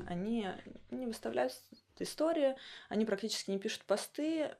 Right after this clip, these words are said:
они просто выставляют, ну, там, что-то. Один, один-два раза в день какую-то. То есть,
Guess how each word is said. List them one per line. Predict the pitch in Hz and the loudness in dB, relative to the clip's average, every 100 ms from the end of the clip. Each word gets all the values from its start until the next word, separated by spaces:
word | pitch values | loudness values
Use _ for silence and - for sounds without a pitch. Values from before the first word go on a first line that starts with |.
| - | -4
они | 196 208 208 | -2 0 2
просто | 208 - 208 | 0 0 -6
выставляют, | - 285 349 330 | 0 6 6 6
ну, | 208 | -2
там, | 185 160 180 - - | -2 -6 -8 -10 -10
что-то. | - 160 - - _ _ - | 0 0 0 -16 _ _ -8
Один, | - 180 208 196 - | -2 0 2 0 0
один-два | 202 208 185 185 | 2 2 6 6
раза | 180 175 180 | 6 2 0
в | |
день | 220 214 | 2 0
какую-то. | - - 156 156 - | -2 -4 -6 -4 0
То | 185 | 2
есть, | 180 | 2